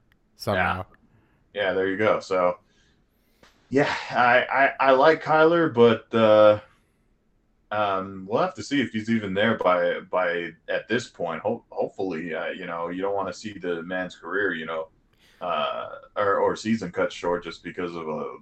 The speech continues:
Speaker 2: nagging injury, you know?
Speaker 1: Yeah, it's, it's curious to see what they do with him, too, 'cause, you know, you're not gonna, you're not gonna play him until he's a hundred ten percent. Like, you know, there, there's probably not a world where they are contenders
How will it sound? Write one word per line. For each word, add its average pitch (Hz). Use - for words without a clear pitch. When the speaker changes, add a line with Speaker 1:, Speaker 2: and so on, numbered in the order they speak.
Speaker 2:
nagging 95
injury, 104
you 80
know? 92
Speaker 1:
Yeah, 175
it's, -
it's -
curious 190
to 151
see 185
what 165
they 143
do 127
with 135
him, 101
too, 104
'cause, 98
you 120
know, 101
you're 98
not 120
gonna, 113
you're 131
not 147
gonna 120
play 117
him 98
until 95
he's 90
a 95
hundred 92
ten 87
percent. -
Like, 92
you 107
know, 90
there, 117
there's 123
probably 151
not 110
a 101
world 92
where 95
they 95
are 104
contenders 90